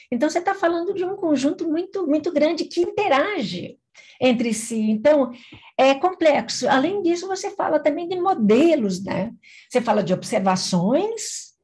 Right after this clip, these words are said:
e você fala de modelos, é, pra, pra, pra tentar entender, é, como é que as políticas, não é, é,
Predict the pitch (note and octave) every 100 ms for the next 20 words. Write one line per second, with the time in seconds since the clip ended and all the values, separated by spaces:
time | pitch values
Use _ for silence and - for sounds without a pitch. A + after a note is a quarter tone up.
0 | _ - - C4 C#4 D#4+ E4 D#4+ C#4+ D4
1 | D#4 F#4 G#4+ A#3 B3 A3+ F3 - - -
2 | - _ _ _ _ _ _ - F#3+ F#3
3 | F#3+ E3+ G#3+ F#3 - - - G3 F#3+ -
4 | - F#3+ F#3+ G#3+ F#3+ G#3 B3 D4 A#3+ F#3+
5 | C4+ F4+ A3+ F3+ - _ _ _ - G3
6 | G3+ A#3+ G3+ A3+ C#4 D#4+ D4+ - C4+ A#3+
7 | A#3 B3+ - - G3 E3+ E3 F3 F3+ A#3
8 | C4+ A3 - G3+ G3 G3 F3+ G3